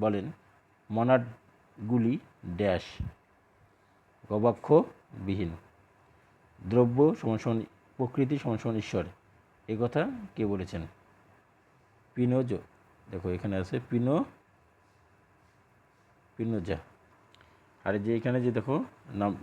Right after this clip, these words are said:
তোমাদের হচ্ছে পঁচিশ ছাব্বিশ বা সতেরো আঠেরো করে আছে, সতেরো আঠেরো উনিশ এইভাবে আছে, পঁচিশ ছাব্বিশ, এগুলো হচ্ছে অ্যান্সার করার জন্য, যেটা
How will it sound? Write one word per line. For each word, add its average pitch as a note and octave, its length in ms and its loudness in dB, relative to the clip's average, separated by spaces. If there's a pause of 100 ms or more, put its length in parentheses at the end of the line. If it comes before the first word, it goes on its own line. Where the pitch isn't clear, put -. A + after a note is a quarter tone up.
(540)
তোমাদের G#2+ 280 -2
হচ্ছে A2 180 -4
পঁচিশ A#2+ 360 -2
ছাব্বিশ A#2 380 -2
বা G2 120 2
সতেরো A2+ 280 0
আঠেরো G#2+ 280 4
করে G#2+ 180 4
আছে, F#2+ 260 0 (540)
সতেরো G#2 300 -2 (160)
আঠেরো G2 300 0 (160)
উনিশ G2+ 300 -2 (200)
এইভাবে G#2 340 0
আছে, G2+ 180 -2 (100)
পঁচিশ G2 300 -6 (120)
ছাব্বিশ, G2+ 360 -4 (480)
এগুলো A2 200 2
হচ্ছে B2+ 260 0 (1700)
অ্যান্সার A#2+ 340 0
করার A2+ 200 4
জন্য, D3+ 320 0 (1120)
যেটা A2 160 0